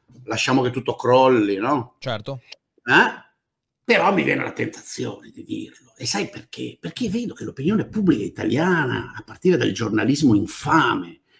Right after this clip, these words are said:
Speaker 1: no? Infame. Ormai ho solo queste parole qua. I politici sono ridicoli, i giornalisti sono infami.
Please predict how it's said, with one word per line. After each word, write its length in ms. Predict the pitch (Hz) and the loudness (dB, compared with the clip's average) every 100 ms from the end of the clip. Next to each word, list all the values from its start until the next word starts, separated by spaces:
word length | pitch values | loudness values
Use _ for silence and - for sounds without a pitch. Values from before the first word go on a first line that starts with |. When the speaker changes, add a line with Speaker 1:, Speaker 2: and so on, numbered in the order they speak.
| _ _ | _ _
Speaker 1:
no? 440 | 151 196 123 - | 4 4 2 -4
Infame. 540 | 117 117 - 160 147 117 | 0 0 2 0 0 2
Ormai 280 | 180 247 165 | 4 2 2
ho 120 | 131 | -4
solo 240 | - 254 | 0 0
queste 240 | 165 113 117 | 0 -2 -2
parole 320 | 120 101 92 | 0 -2 -4
qua. 160 | 87 85 | -8 -12
I 80 | |
politici 280 | - 196 175 | 0 2 4
sono 120 | 143 | 6
ridicoli, 420 | 170 202 233 233 175 | 6 6 2 4 4
i 20 | |
giornalisti 340 | 160 165 165 | 6 4 2
sono 160 | 120 104 | -2 -4
infami. 520 | 92 - 78 - - | -4 -10 -16 -16 -20